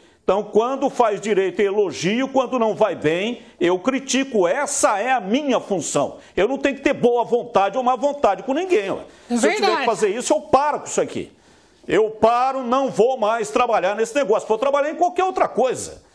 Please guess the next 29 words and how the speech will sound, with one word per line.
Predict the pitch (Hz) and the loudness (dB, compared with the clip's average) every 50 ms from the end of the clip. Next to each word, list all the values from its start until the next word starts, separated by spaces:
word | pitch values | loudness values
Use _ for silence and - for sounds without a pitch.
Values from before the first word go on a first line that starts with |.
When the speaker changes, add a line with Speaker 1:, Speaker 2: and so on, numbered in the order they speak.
| _ _ _ _ _ - | _ _ _ _ _ -2
Speaker 1:
Mas | - - 202 214 151 | 0 0 0 2 2
não | 175 254 277 269 | 0 0 0 2
vou | 185 233 262 254 | 0 0 0 0
trabalhar | 254 262 262 247 262 240 214 196 202 220 220 | 0 0 0 0 0 0 0 0 0 0 0
aqui | 214 208 208 208 | -2 -4 -2 -2
emitindo | 208 208 214 240 226 - - 214 208 226 | -2 -2 -2 -4 -6 -4 -2 0 0 0
opinião. | 233 226 - 254 262 294 254 170 156 135 - - - - _ _ | 0 0 -2 -2 0 0 0 0 -2 -4 -6 -10 -16 -20 _ _
Então, | - 269 - - 285 285 302 | -4 -2 0 0 0 0 2
errou | 294 277 233 - 208 269 302 302 294 | 0 0 0 2 2 2 2 0 -2
o | |
técnico. | 294 - 220 170 143 123 - 139 101 87 - - - - _ _ _ _ _ - | -2 0 0 0 0 -2 -4 -6 -8 -8 -10 -16 -20 -20 _ _ _ _ _ -2
Ele | 170 170 202 233 | 0 0 0 0
cometeu | - 262 277 269 240 - 262 277 | 0 0 0 0 0 0 -2 -2
um | 262 202 196 | 0 0 0
erro | 240 269 240 233 | 2 0 0 0
e | 262 | 0
ele | 277 277 311 | -2 -2 -2
sabe | - - - - - 226 285 302 - 262 226 | -2 -2 -2 0 0 0 0 0 -2 -4 -4
disso | 147 123 214 220 202 - | -2 -2 -2 -2 0 0
que | - | 0
ele | 220 196 - | 0 0 0
cometeu. | - 226 202 208 202 208 - 160 117 87 - - - - _ _ _ _ - | -2 0 0 0 -2 0 0 -2 -2 -2 -8 -14 -18 -20 _ _ _ _ -2
Ele | - 160 175 | 0 0 0
colocou | 185 190 220 240 247 226 - - 247 277 | 2 2 2 2 2 2 0 0 -2 0
um | 285 | 0
esquema | 269 - - 262 240 214 208 | -2 -2 0 0 0 0 0
com | - 226 214 | 0 -2 -2
três | - 226 214 214 214 170 | 0 0 0 0 0 0
zagueiros | 220 220 175 - 220 269 277 233 147 101 - - - - - | 0 0 2 0 0 0 0 -2 -4 -4 -6 -8 -10 -12 -14